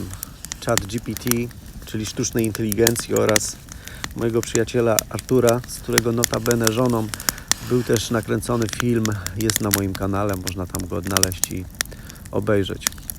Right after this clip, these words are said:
Dlaczego z Arturem? Dlatego, że jest informatykiem, który pomógł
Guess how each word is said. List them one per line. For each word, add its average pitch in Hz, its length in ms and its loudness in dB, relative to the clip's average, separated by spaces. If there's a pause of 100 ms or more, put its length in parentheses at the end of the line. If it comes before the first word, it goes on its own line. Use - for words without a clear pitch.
(1160)
Dlaczego 123 840 6
z 110 220 2
Arturem? 110 440 2
Dlatego, 113 520 2
że 113 200 4 (160)
jest 123 180 2
informatykiem, 113 680 0
który 110 240 0
pomógł 117 400 2